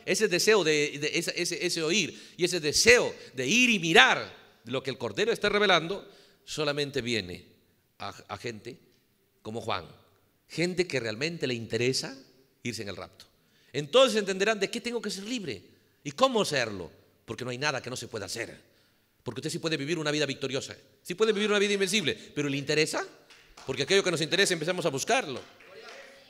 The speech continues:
Puede ser un creyente que jamás, y, y es más, Dios nos llamó para vivir una vida cristiana que jamás ha estado en la tierra.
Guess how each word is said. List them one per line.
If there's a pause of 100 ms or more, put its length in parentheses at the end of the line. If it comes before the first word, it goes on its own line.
(320)
Puede
ser
un
creyente
que
jamás,
y,
y
es
más,
Dios
nos
llamó
para
vivir
una
vida
cristiana
que
jamás
ha
estado
en
la
tierra.